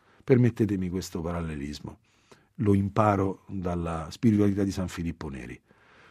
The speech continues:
Il vizio della gola, che è questo essere sempre appagati, questo mangiare che non è solamente l'atto di mangiare fisico, è l'atto di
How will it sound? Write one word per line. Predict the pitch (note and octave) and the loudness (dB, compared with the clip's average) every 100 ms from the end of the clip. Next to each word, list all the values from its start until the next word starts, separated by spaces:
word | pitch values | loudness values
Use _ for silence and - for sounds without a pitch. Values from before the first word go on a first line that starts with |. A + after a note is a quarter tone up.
| _ | _
Il | - D3+ | 2 4
vizio | G3+ - D3 | 4 4 2
della | C3+ | 4
gola, | A2+ F#2+ C#2 F#2 | 2 0 -4 -6
che | - D3 A#2+ | 0 2 2
è | |
questo | A#2 D3+ C3+ - D3+ D3 - - | 2 2 2 -2 0 0 -4 -2
essere | D3 D3 - D3+ D3 C#3+ _ _ _ _ _ _ - | -2 -2 -2 0 -2 -4 _ _ _ _ _ _ -14
sempre | - - D3+ D3 C#3 | -2 6 6 6 4
appagati, | C3+ - C#3 A2 C2+ C2 - D2+ - _ _ - | 4 4 2 2 -2 -6 -8 -12 -14 _ _ -20
questo | - C#3+ C3+ - C#3 C3 - | -2 0 0 2 4 6 4
mangiare | A#2 B2+ C3+ C3+ A2+ D#2 D#2 F#2+ | 4 6 6 6 4 4 0 -2
che | A2+ | -2
non | C3 | -2
è | C3+ | -2
solamente | - G2+ G#2 G2+ | -4 -4 -4 -4
l'atto | G2+ G2+ G2+ - G2+ | 0 0 -2 -4 -4
di | F#2 | -2
mangiare | F2+ F#2 E2+ F#2 F2 E2 D#2 - - - - | -4 -4 -2 -2 -2 -4 -10 -16 -20 -20 -18
fisico, | - G#2 D#2+ C#2+ B1+ C2 - - | -2 0 0 -2 -6 -10 -12 2
è | A2 | 4
l'atto | B2+ D3+ - C3+ | 6 4 4 2
di | B2+ D3 | 2 0